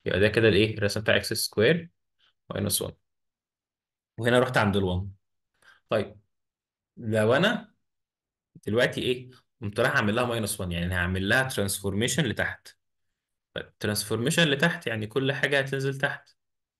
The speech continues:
يعني الحتة دي كده، يعني هن-، هننزلها واحدة تح-، تحت نيجاتيف وان. طيب، فال-، ال-، أخينا ده هينزل لتحت ده كده، وال-، البوينت دي كده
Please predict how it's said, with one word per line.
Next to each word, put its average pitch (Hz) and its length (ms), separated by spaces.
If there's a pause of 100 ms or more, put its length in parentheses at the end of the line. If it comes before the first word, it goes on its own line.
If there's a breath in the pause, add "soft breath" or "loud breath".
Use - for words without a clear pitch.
(240)
يعني 95 440 (220)
الحتة 104 420
دي 101 120
كده، 113 500 (140)
يعني 80 340
هن-، 92 340
هننزلها 95 480
واحدة 117 180
تح-، 120 320
تحت - 240
نيجاتيف 107 360
وان. 90 260 (720)
طيب، - 340
فال-، 98 960
ال-، - 320
أخينا 135 320
ده 135 180
هينزل 127 420
لتحت - 380
ده 98 120
كده، 107 400 (760 soft breath)
وال-، 98 680 (240)
البوينت 95 920
دي 101 160
كده 95 420